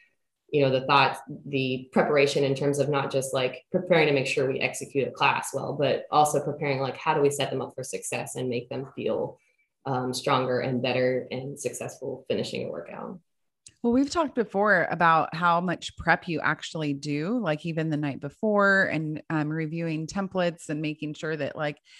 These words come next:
Speaker 2: you know what's coming up. It's not something that you just go into, and all that is, like, outside of, um, outside of your hourly,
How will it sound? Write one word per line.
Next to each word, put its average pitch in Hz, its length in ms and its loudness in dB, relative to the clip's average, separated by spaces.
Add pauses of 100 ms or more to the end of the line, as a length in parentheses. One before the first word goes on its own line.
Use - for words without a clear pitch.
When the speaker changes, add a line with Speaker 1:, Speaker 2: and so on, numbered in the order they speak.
(240)
Speaker 2:
you 180 160 0
know 175 180 2
what's 151 300 -2
coming 165 280 0
up. 156 260 2
It's - 180 -8
not 143 200 0
something 156 260 -6
that 147 100 -4
you 151 120 -6
just - 300 -8
go 143 160 0
into, 147 540 -2
and 143 240 -2 (280)
all 180 140 4
that 165 160 6
is, 151 160 -2
like, 143 220 -2
outside 151 640 0
of, 139 320 -2 (120)
um, 151 520 -4 (240)
outside 156 480 0
of 147 120 -2
your 147 400 -6 (220)
hourly, 156 680 0